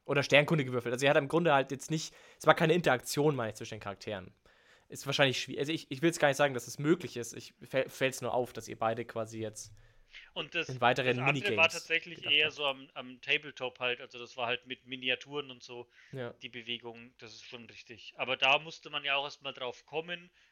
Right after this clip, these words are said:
Speaker 2: was löst das auf, wenn ich da drauf trete und so weiter. Also das haben auch die Spieler quasi im Kampf entdeckt.
Speaker 1: Ja.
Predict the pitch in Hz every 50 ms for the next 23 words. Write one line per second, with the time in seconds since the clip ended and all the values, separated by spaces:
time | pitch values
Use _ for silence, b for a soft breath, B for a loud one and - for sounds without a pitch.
0 | b b - 139 127 - 135 139 151 156 - - - 131 - 165 147 131 127 -
1 | - 131 120 123 - - 139 131 139 - - 143 135 127 - - 143 135 135 139
2 | 139 - 185 139 120 - 131 117 120 123 139 139 147 127 113 123 120 - 131 139
3 | 135 131 120 - - - - - - 135 131 135 127 - - 127 120 110 135 156
4 | - 156 143 151 - - - 127 123 123 - - - 123 113 - 139 120 - _
5 | - - - B B B B 135 127 -